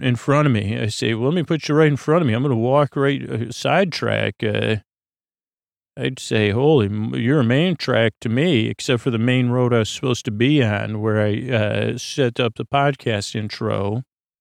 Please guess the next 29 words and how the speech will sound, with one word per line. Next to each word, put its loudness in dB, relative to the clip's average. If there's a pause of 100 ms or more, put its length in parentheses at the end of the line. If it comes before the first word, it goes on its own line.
(140)
Uh, 0
so 0
I'll 2
B 2
R 6
B, 4
you 0
know, 2
that's, 0
what -4
do -4
you, -4
what 0
does 0
Scoots -2
say 0
to 2
a 0
sidetrack? 0
Uh, -2
well, 0
dif-, -2
depends, 0
actually, -2
'cause -4
it -2
may 2
be, 2
be, 0